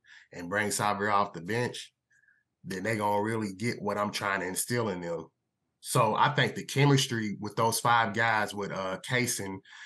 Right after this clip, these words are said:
Antonio Reeves, C J Frederick, Toppin, and Oscar, that chemistry brought everybody together. And they see how they play on the court. So when they get in, they're like, "I wanna contribute." So I think the same stuff has been ran. I just think that everybody's on board now.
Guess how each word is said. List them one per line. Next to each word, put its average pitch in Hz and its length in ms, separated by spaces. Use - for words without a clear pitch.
Antonio 113 420
Reeves, 110 560
C 117 200
J 113 200
Frederick, 98 440
Toppin, 110 640
and 90 220
Oscar, 110 460
that 107 260
chemistry 120 580
brought 120 400
everybody 113 540
together. 90 520
And 107 100
they 131 140
see 139 180
how 120 180
they 135 140
play 135 220
on 113 160
the 110 60
court. 110 380
So 110 140
when 113 160
they 139 120
get 123 200
in, 120 120
they're 123 120
like, 113 180
"I 117 140
wanna 120 240
contribute." 101 640
So 127 160
I 147 120
think 180 280
the 120 80
same 151 280
stuff 143 340
has 113 120
been 117 260
ran. 156 440
I 127 120
just 127 220
think 117 240
that - 200
everybody's 110 580
on 92 180
board 104 300
now. - 200